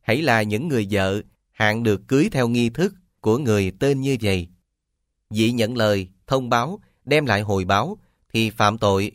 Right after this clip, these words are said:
Sangha Disesa, tăng tàn. Dòng họ của người đàn ông phái vị tỳ khưu đi,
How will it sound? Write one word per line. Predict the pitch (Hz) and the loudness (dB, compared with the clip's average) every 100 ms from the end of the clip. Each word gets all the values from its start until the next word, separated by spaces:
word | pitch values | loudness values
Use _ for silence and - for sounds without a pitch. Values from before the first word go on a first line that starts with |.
| _ | _
Sangha | - 139 127 123 120 | -4 -4 -2 -2 0
Disesa, | 123 113 - 117 - 117 107 104 _ _ _ _ | -2 -4 -4 -4 -2 -4 -4 -8 _ _ _ _
tăng | 143 143 139 120 | -4 -4 -8 -4
tàn. | 98 92 87 _ _ _ _ _ _ _ _ _ _ _ _ _ | -4 -4 -12 _ _ _ _ _ _ _ _ _ _ _ _ _
Dòng | 110 123 123 | 0 2 2
họ | 113 113 123 | -2 0 0
của | 131 | 0
người | 175 120 | 2 0
đàn | 113 107 107 | 2 -2 0
ông | 135 131 117 _ _ | -2 -2 -10 _ _
phái | 139 190 | -4 -2
vị | 151 110 | 0 0
tỳ | 117 110 101 | 0 -2 0
khưu | 139 139 | 0 0
đi, | 127 131 120 | 0 -2 -4